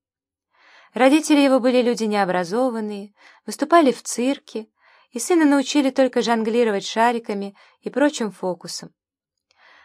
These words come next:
Когда дошёл черёд до него, монахи хотели прекратить церемонию, ибо бедный жонглёр ничего не мог сказать Пречистой Деве, а вот опозорить обитель вполне. Но он всей душой чувствовал настоятельную необходимость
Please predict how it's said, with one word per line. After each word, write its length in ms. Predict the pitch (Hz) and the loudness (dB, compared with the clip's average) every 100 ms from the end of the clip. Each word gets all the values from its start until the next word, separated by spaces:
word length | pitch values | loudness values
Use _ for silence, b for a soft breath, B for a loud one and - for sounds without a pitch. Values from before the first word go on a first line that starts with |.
| b | b
Когда 300 | - 226 339 | -10 2 6
дошёл 320 | 302 294 294 | 6 4 2
черёд 380 | 285 262 247 220 | 2 2 2 0
до 100 | 196 | -4
него, 340 | 196 190 262 269 b b b b | -4 -2 -4 -4 b b b b
монахи 380 | 226 285 349 294 | 0 2 2 0
хотели 380 | 269 262 277 262 | -2 0 2 2
прекратить 600 | 247 247 254 247 220 - | 0 -2 -2 -2 -4 -4
церемонию, 720 | - 185 202 240 220 208 202 b b b | -8 -6 -4 -4 -4 -6 -10 b b b
ибо 240 | - 285 294 | -4 4 4
бедный 360 | 269 277 262 233 | 6 4 2 2
жонглёр 480 | 240 226 240 269 | 0 0 2 2
ничего 380 | 233 226 - 254 | 0 -4 -4 -2
не 160 | 294 220 | 0 -2
мог 200 | 208 - | -4 -8
сказать 500 | - 196 185 202 - | -6 -4 -2 -4 -4
Пречистой 560 | 185 185 190 180 - 165 | -10 -8 -8 -8 -8 -6
Деве, 400 | 180 165 165 _ b b b b | -6 -6 -10 _ b b b b
а 80 | - | 0
вот 160 | 311 311 | 2 2
опозорить 560 | 226 220 247 262 - | 2 2 4 2 0
обитель 420 | 196 185 214 202 180 | -2 -2 -4 -6 -10
вполне. 600 | - 175 165 156 151 151 _ _ _ _ _ b b b b b _ | -8 -6 -6 -10 -14 _ _ _ _ _ _ b b b b b _
Но 120 | 320 | 0
он 120 | 320 | 0
всей 240 | 302 320 294 | 0 0 2
душой 400 | 285 - 294 269 | 0 2 2 2
чувствовал 440 | 254 240 226 233 | -4 -4 -2 -2
настоятельную 720 | 220 - 226 277 294 262 254 | -2 -2 0 0 -2 -4 -4
необходимость 840 | 247 247 - 220 202 214 202 - | -4 -4 -4 -6 -4 -6 -8 -14